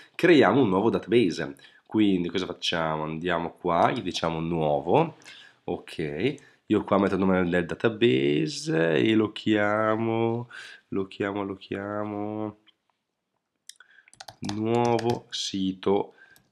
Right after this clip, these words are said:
test, ok, creiamolo,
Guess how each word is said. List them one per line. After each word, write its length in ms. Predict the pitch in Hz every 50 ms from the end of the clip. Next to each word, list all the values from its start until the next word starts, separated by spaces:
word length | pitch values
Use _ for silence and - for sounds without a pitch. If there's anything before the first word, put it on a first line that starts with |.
| _ _ - -
test, 800 | - 95 78 - - - - - - - - 80 78 73 71 - _ _ - - -
ok, 480 | 127 - - - 76 65 73 76 76 - - - - - - - - - - - _ _ _ _ _ _ _ _ _
creiamolo, 1500 | - - - 98 82 82 85 87 87 85 82 80 78 76 78 76 71 69 71 73 76 78 85 98 120 147 180 175 -